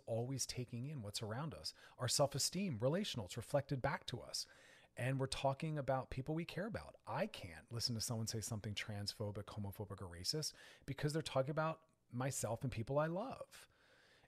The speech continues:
And it's hard. And it's, again, reminding us what people's ethics are. It's reminding us of the mental health of those around us. People are talking in ways that are about discrimination and violence. And so it's really hard to still feel good about someone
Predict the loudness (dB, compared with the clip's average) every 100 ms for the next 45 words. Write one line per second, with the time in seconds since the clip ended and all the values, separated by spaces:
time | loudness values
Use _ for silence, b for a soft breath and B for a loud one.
0 | -4 0 4 4 2 -2 0 0 0 -2
1 | -6 -12 -16 b b -4 0 0 0 -2
2 | -4 -2 0 4 4 4 4 2 2 0
3 | -2 0 -2 -2 -2 -2 0 -2 -2 -6
4 | -2 0 0 0 0 2 2 0 0 0
5 | -2 0 0 0 -2 -4 -4 -2 -2 -4
6 | B B B B -4 0 0 2 0 0
7 | 0 0 0 -2 -2 -2 -2 -2 -4 -2
8 | -2 0 0 0 0 -2 -2 -2 -4 -4
9 | -8 -6 -2 -2 0 -2 -6 B -8 -2
10 | 0 0 0 0 0 0 -2 0 -2 -4
11 | -4 -4 -2 -2 -2 -4 -4 -8 -8 -10
12 | -8 -8